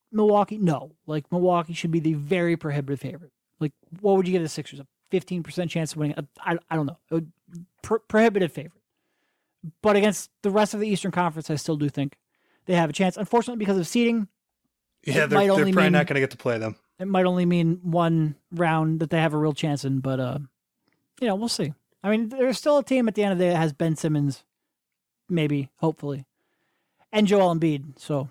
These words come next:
Speaker 1: we'll see.
Speaker 2: That's part of the reason why when anybody asks, you, you know, "What do you think of this team's chances in the playoffs?" And this is before Ben had this back issue.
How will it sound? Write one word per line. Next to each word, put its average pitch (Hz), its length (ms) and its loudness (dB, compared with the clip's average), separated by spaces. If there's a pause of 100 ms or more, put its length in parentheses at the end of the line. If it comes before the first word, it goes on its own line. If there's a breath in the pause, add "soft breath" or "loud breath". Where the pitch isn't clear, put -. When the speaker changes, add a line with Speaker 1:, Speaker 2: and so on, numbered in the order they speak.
(100)
Speaker 1:
we'll 170 80 -4
see. - 160 -6 (1080)
Speaker 2:
That's - 360 -4 (200)
part 214 220 -2
of 202 40 0
the 175 80 0
reason 135 380 0
why 113 220 0
when 113 120 -4
anybody 113 400 -2
asks, - 440 -4 (920)
you, 165 180 -4
you 143 200 -4
know, 104 100 -6
"What 135 120 -2
do 139 80 0
you 131 80 0
think 127 280 -4
of 120 100 -2
this 117 180 -4
team's 110 300 -6
chances 151 380 -2
in 120 80 -6
the 117 80 -6
playoffs?" 127 380 0
And 131 80 -4
this 123 100 -2
is 113 120 -6
before 113 440 -6 (1120)
Ben 117 360 -6
had 104 280 -8
this 104 160 -8
back 170 360 -2
issue. 117 420 -2